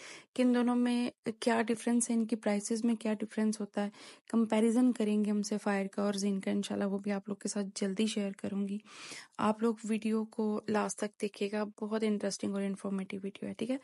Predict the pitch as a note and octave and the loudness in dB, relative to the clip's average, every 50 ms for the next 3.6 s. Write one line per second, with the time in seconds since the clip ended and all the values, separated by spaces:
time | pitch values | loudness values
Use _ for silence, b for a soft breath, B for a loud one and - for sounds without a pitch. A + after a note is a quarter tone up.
0 | B B B B B B B B B - A3+ A3 A3 A3 A3+ A3 A3 - B3 - | B B B B B B B B B -2 0 0 2 2 2 0 0 -2 -2 -2
1 | - - - A#3+ A#3 A3+ A3 A3+ - A3 A3 A3 G#3+ G#3 G#3 G#3 G#3 G#3 - - | -2 0 2 2 2 2 0 0 -2 0 2 2 2 2 2 0 0 -2 -2 -4
2 | G#3 G3+ - G#3 G3+ G3 G3 G#3 G#3 G#3 - G#3+ G#3+ G#3 G#3 G3+ G3 - - G3 | -4 -4 -2 -4 -4 -4 -2 -4 -4 -2 0 0 0 0 0 -2 -4 -4 -8 -10
3 | - - - G3 - - G3 - F#3+ - - | -8 -6 -8 -8 -6 -6 -8 -8 -8 -10 -12